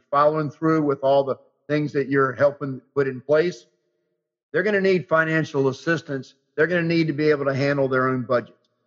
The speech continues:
I know so many people that are, that are, like, mentally ill that are kinda like borderline. You know, they kinda get along okay most of the time, but then you find out that they're recluse for a while and,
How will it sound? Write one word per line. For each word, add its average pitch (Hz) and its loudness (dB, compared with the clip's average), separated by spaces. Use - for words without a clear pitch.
I 170 0
know 175 2
so 160 0
many 185 2
people 156 0
that 135 0
are, 131 -2
that 135 0
are, 131 2
like, 127 0
mentally 156 0
ill 156 4
that 135 2
are 127 -4
kinda 247 -2
like 214 0
borderline. 170 0
You 196 -8
know, 190 2
they 190 0
kinda 208 -2
get 185 0
along 175 0
okay 160 0
most 151 0
of 147 -10
the - -14
time, 151 0
but 131 -4
then 147 -2
you 139 -6
find 147 0
out 143 2
that 135 -8
they're 135 2
recluse 127 -10
for 135 -2
a 131 0
while 131 2
and, 120 -6